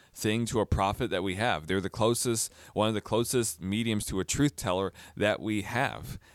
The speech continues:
This is why they tend to get canceled, because they, they pry too much. They tell a little bit of the truth. And, and listen,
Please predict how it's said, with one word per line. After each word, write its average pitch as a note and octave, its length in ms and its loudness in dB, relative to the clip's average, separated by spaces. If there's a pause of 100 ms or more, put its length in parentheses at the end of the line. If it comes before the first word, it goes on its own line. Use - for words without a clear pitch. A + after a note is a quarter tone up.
This A2 200 2
is A#2+ 140 0
why A#2 220 4
they G#2 120 2
tend A2 260 -4
to G#2 40 -4
get F#2 240 -6
canceled, A#2+ 640 -4 (1300)
because G#2 320 2
they, A2 180 2
they G2 180 0
pry B2+ 360 4
too B2+ 180 -2
much. C3 300 0
They G#2 100 0
tell B2 240 0
a C3 40 4
little B2+ 140 4
bit B2+ 140 2
of B2 60 2
the A2+ 80 -2
truth. B2+ 360 -2
And, G2 180 -2 (260)
and G2 100 -2
listen, C3+ 360 2